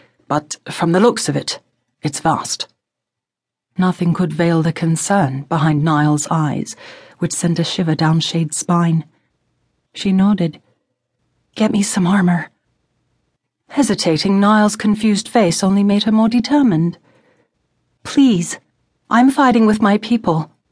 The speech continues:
I won't stand up here and watch them fight for me from afar. I have powers, and I need to use them for this. I was meant for this. It's always been for this. They need me, Niall." Shade waited,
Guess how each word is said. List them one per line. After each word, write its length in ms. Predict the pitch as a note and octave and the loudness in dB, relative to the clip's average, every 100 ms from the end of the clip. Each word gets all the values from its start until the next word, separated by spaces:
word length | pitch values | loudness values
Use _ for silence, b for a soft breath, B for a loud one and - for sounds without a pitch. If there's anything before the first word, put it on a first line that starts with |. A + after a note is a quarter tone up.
| - | 0
I 120 | A#3+ | 2
won't 300 | A3+ B3 - | 4 2 0
stand 380 | - A#3+ A3 G#3 | -2 2 4 4
up 140 | G3 | 2
here 140 | G#3+ F#3 | 2 2
and 180 | F3 F3+ | 2 2
watch 320 | A3 - - | 0 -2 -2
them 160 | - | -2
fight 380 | F#3+ - A3+ A3 | -2 0 0 0
for 160 | - G3 | -2 -2
me 100 | F3+ | 0
from 200 | F#3 F3+ | 0 -2
afar. 540 | F3+ A3 G3 D#3 - _ _ _ _ _ _ - | 0 0 -2 -2 -10 _ _ _ _ _ _ -4
I 100 | G#3 | 0
have 360 | A#3 C4+ C#4 | 2 2 0
powers, 460 | - F3 F3+ F3+ - | -2 0 0 0 -2
and 140 | A3 A3 | 2 4
I 60 | |
need 240 | A3 A#3 A#3 | 4 2 2
to 80 | |
use 300 | A3 B3 A#3 | 2 4 2
them 180 | - F#3 | 0 -2
for 160 | - F3+ | -2 -2
this. 340 | D#3+ D#3 - B B B B B | -4 -6 -12 B B B B B
I 80 | A#3 | 0
was 180 | B3 C4 | 2 4
meant 200 | E4 G4+ | 2 2
for 180 | - E3+ | -4 -4
this. 360 | D#3 D#3+ - - _ _ A#3+ | -4 -6 -10 -16 _ _ -4
It's 240 | A3+ - - - | -4 -8 -6 2
always 400 | C#4+ B3 A3 G3+ | 2 4 2 2
been 220 | G#3 A3 | 2 2
for 160 | A3 G#3 | 2 0
this. 380 | A#3 G3 - | 0 -2 -4
They 180 | - A#3+ | 0 4
need 340 | B3 C#4 C#4+ B3 | 6 6 6 2
me, 140 | G3 | 0
Niall." 480 | F3 E3+ E3 - b b b b b b b _ _ _ - | 2 0 0 -2 b b b b b b b _ _ _ -14
Shade 360 | - F#3+ F3+ | -4 0 2
waited, 500 | F3 F3 F3 G3+ F3+ | 2 2 0 -2 -4